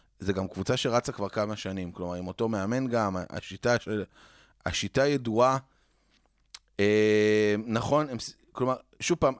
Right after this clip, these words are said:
אמרתי את זה בתחילת הפרק, אבל אם היית שואל את השחקנים של סיטי, הם היו מוותרים על המסע הזה ל-,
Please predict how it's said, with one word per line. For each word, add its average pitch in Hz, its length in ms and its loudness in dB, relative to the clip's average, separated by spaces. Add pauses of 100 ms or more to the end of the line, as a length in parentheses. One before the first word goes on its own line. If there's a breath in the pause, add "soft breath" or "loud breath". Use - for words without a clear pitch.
אמרתי 156 280 0
את 156 40 -6
זה 139 80 2
בתחילת 123 420 -2
הפרק, 120 380 -2
אבל 107 240 2 (840 soft breath)
אם 139 100 2
היית 156 160 0
שואל 147 200 2
את 135 40 -4
השחקנים 127 360 -6
של 127 100 -10
סיטי, 131 340 -6
הם 110 60 -4
היו 113 120 -2
מוותרים 113 480 -6
על 101 80 -2
המסע 95 320 -4
הזה 98 220 -2
ל-, 92 80 -4